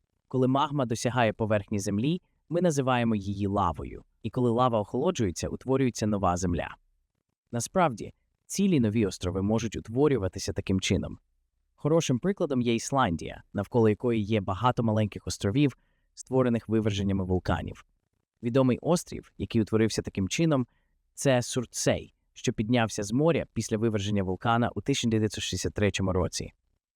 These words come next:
Інша сила, про яку ми повинні згадати, це горотворення. Цей процес відбувається кор-, коли тектонічні плити землі стикаються одна з одною.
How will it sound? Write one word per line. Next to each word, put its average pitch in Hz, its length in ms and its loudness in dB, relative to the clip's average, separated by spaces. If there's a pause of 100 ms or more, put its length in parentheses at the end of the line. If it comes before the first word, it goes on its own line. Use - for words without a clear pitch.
Інша 202 280 4
сила, - 340 -2
про 98 140 -2
яку 95 180 -2
ми 104 120 0
повинні 101 320 -2
згадати, 113 520 0 (300)
це 127 280 2
горотворення. 101 840 -2 (680)
Цей 175 180 -2
процес 190 480 0
відбувається 143 600 0
кор-, - 300 -2
коли 131 200 4
тектонічні 139 600 0
плити 131 300 0
землі 110 360 2
стикаються 104 680 0
одна 95 280 0
з 95 60 -2
одною. 95 440 -2